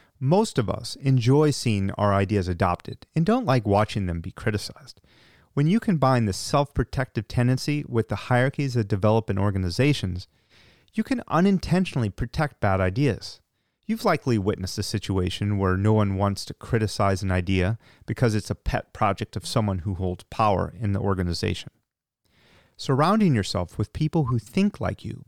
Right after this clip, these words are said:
blinds you to flaws in your thinking. The search for truth, knowledge, and innovation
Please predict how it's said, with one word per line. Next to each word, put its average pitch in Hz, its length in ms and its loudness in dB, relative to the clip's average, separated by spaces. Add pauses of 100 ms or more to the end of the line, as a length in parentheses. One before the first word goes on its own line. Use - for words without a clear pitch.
(120)
blinds 143 360 2
you 165 100 0
to - 120 -8
flaws 101 500 2
in 110 140 -8
your 92 140 -2
thinking. 107 420 -8 (720)
The 123 80 -2
search - 400 -2
for 101 160 0
truth, - 420 0
knowledge, 110 420 4
and 101 120 -4
innovation 104 680 0